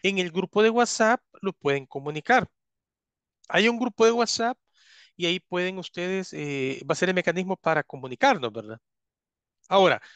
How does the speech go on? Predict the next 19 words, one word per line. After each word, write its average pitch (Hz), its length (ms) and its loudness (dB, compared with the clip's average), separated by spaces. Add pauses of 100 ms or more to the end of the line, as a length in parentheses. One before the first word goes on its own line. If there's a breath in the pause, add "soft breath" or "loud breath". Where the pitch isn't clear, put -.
(420 loud breath)
este, 147 1120 -4
situaciones 180 960 -4 (240)
fuera 180 300 4
de 190 100 4
lo 196 100 0
común, 226 580 -2 (1000)
no 160 560 -6
las 160 140 -2
podemos 156 300 -6
manejar 156 320 -4
nosotros, 180 440 -12
pues - 180 -8
ahí 139 160 -4
ni 185 120 -6
modo, 175 240 2
nos 117 120 -6
afectan 120 380 -8
a 117 40 -10
todos. 170 280 0